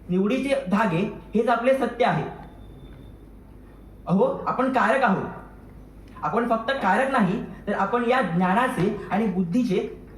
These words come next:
संकल्पक आहोत. आपणच कृत्रिम बुद्धिमत्तेला नीतिमत्ता दिली आणि धैर्य दिले, म्हणून आपणच स्वतःचे संकल्पक आहोत. म्हणून उठा, आपला संकल्प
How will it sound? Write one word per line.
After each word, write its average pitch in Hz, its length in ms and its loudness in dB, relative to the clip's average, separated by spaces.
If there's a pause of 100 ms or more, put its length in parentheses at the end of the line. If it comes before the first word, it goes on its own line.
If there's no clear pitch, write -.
(160)
संकल्पक 240 480 2
आहोत. 165 200 0 (1500)
आपणच 240 760 0
कृत्रिम 208 340 2
बुद्धिमत्तेला 233 560 2
नीतिमत्ता 240 500 2
दिली 151 280 0 (300)
आणि 226 160 2
धैर्य 220 260 6
दिले, 165 440 -2 (920)
म्हणून 202 360 2 (120)
आपणच 247 340 2
स्वतःचे 233 320 2
संकल्पक 233 480 2
आहोत. 170 240 0 (400)
म्हणून 214 240 0
उठा, 202 340 0 (420)
आपला 226 300 0
संकल्प 214 480 2